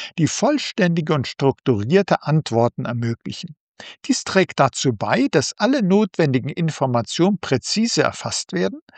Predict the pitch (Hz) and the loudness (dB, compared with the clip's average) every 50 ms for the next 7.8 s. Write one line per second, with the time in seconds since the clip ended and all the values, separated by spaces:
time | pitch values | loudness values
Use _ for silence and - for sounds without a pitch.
0 | - - - - - - - - - 190 208 202 175 170 156 156 165 196 226 214 | -18 -16 -14 -12 -6 -2 -2 -2 0 2 2 2 4 4 2 2 2 2 2 2
1 | - - 143 117 - - - - 147 147 156 170 190 180 170 208 202 - - 220 | 0 0 -2 -2 -2 -4 -4 0 2 2 4 4 2 2 2 0 -2 -2 -2 -6
2 | 190 - 226 233 220 - 156 135 120 - - - - 120 110 113 117 - - - | -4 -2 -2 -2 -2 -2 -4 -6 -4 -4 -6 -6 -4 -4 -2 -2 -4 -6 -6 -4
3 | - 175 185 160 113 - - - _ _ _ _ _ _ _ _ _ - 180 160 | -2 0 0 -2 -2 -6 -10 -20 _ _ _ _ _ _ _ _ _ 0 0 0
4 | - - - - 285 285 - 285 196 156 165 175 143 143 120 - 135 - - 190 | 0 0 -2 -2 -2 0 0 2 2 4 4 4 2 2 2 2 0 0 0 0
5 | 247 254 185 139 127 127 120 - 143 123 - - - 143 - - 135 120 127 160 | 0 2 0 0 0 0 -2 -4 -6 -6 -4 -2 -4 -2 0 0 -2 0 0 -2
6 | 226 285 - - - 165 135 110 135 117 - - 226 262 - - - - - 156 | -2 -4 -6 -10 -6 -6 -4 -2 -2 -4 -4 -2 -4 -4 -4 -6 -10 -8 -6 -4
7 | 135 135 135 131 120 98 120 117 - - - 156 175 196 208 190 | -2 0 0 0 0 0 0 -2 -2 -2 -2 0 0 0 -2 -4